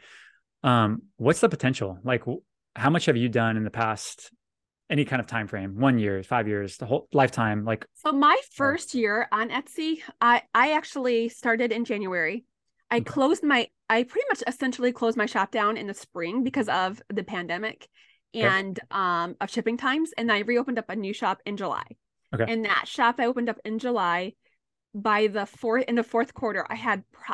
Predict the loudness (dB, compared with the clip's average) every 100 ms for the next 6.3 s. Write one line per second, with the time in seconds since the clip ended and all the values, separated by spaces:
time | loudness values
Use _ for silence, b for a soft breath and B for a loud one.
0 | -6 -6 -2 -2 -2 -6 -20 _ _ _
1 | _ _ _ _ _ _ -6 -4 -4 -2
2 | 0 2 0 -4 _ _ _ _ _ -2
3 | 0 0 0 -2 -4 _ -2 -2 -2 -4
4 | -2 -2 -2 -6 -12 -12 -18 -20 _ _
5 | _ _ 0 4 2 0 -2 -6 0 0
6 | 0 -2 -4